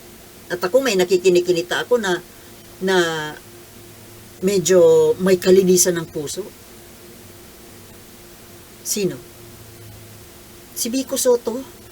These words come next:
O, di ba? Material.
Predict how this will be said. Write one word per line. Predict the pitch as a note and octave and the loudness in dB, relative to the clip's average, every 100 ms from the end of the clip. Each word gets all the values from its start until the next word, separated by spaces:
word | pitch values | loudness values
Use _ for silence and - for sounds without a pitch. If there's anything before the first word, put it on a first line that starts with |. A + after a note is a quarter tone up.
| - - - - - - - - - - - - - | -20 -20 -20 -20 -20 -20 -20 -20 -20 -20 -20 -16 -4
O, | F#3 | 0
di | F3+ | 2
ba? | E3+ F#3+ C#4+ - - - - - - - - - - - - - - - - - - - - - - - F3 | 2 2 -6 -16 -20 -20 -20 -20 -20 -20 -20 -20 -20 -20 -20 -20 -20 -20 -20 -20 -20 -20 -20 -20 -20 -16 -10
Material. | G3 - G#3+ E3 E3 F#3 C4 A#3+ | -8 -2 0 0 0 -4 -4 -6